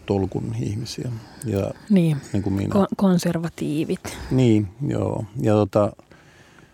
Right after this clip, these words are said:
Speaker 1: ja m-, mulla on nyt sellainen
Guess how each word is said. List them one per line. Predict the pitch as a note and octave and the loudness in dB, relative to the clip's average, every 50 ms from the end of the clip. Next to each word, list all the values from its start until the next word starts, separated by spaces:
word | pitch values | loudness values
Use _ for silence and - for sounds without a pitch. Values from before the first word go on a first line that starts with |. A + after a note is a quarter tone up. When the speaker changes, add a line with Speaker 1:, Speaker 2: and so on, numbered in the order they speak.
| _ _ _ _ _ - - - _ _ _ _ - - - - - - - - - - - - - - - - - - - B2 | _ _ _ _ _ -20 -20 -20 _ _ _ _ -10 -8 -8 -8 -8 -10 -14 -18 -20 -20 -20 -20 -20 -20 -20 -20 -20 -18 -12 -8
Speaker 1:
ja | C#3 - A2+ A2+ A2 | 0 4 4 4 4
m-, | G#2 - - A#2 A2 - - - - - | 2 0 0 0 0 2 0 -2 -2 -2
mulla | B2+ A2+ A2+ A#2+ A#2+ | 2 4 6 8 8
on | A#2 | 8
nyt | A2+ - | 6 6
sellainen | - A#2+ A#2 A2+ G#2+ G#2 G#2 G2+ | 4 4 6 6 6 4 4 2